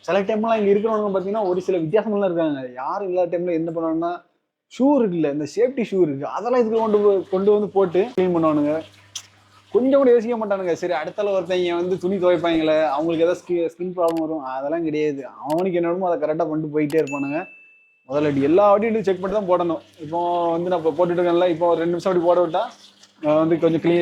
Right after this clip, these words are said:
கிளீன் ஆயிரும். அப்புறம் ஆஃப் பண்ணிடலாம். இப்போ பார்த்தீங்கன்னா, இப்போ வந்து almost க்ளீன் ஆயிடுச்சு.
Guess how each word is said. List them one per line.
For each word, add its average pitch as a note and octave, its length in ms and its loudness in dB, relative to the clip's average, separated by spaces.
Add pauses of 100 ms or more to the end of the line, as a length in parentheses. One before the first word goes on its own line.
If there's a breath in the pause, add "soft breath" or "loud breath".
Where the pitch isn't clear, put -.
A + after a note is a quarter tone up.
(100)
கிளீன் F3 240 0
ஆயிரும். D#3 320 0 (1000)
அப்புறம் D#3+ 260 -10
ஆஃப் D3+ 220 -8
பண்ணிடலாம். C3+ 440 -2 (1400)
இப்போ D3+ 260 -4
பார்த்தீங்கன்னா, D3 680 0 (1900)
இப்போ C#3 160 0
வந்து D#3 180 4
almost D3 280 0
க்ளீன் C3+ 220 0
ஆயிடுச்சு. A#2+ 300 -8